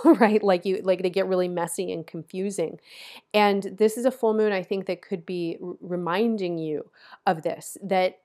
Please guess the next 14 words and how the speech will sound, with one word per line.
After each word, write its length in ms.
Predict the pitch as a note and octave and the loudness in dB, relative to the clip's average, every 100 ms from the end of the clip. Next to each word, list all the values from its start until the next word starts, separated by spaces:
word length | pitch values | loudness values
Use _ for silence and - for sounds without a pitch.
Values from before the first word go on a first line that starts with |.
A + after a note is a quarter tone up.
| _ - | _ 0
in 120 | G3+ | 2
order 320 | G#3+ C4 D#4 D4 | 4 4 2 -2
to 60 | |
have 380 | A3 G#3+ G3 F#3+ | -2 -2 -2 -2
the 100 | F#3+ | -6
relationships 840 | F#3 F3 E3+ - F3 - E3 E3 | -6 -6 -8 -10 -12 -8 -8 -8
and 140 | F#3 F3 | -10 -10
the 40 | |
connections, 840 | - - F#3 F3 - F#3 E3+ E3+ F#3 | -12 -10 -10 -10 -10 -10 -10 -10 -6
and 80 | |
that 160 | F3+ F3+ | -6 -6
includes 420 | G3 - B3 A#3+ | -10 -8 -8 -8
friendships, 640 | - F3+ F3+ F3 F3 F3 | -10 -8 -8 -8 -10 -8
lovers, 420 | E3+ E3 F3 E3 | -6 -4 -4 -8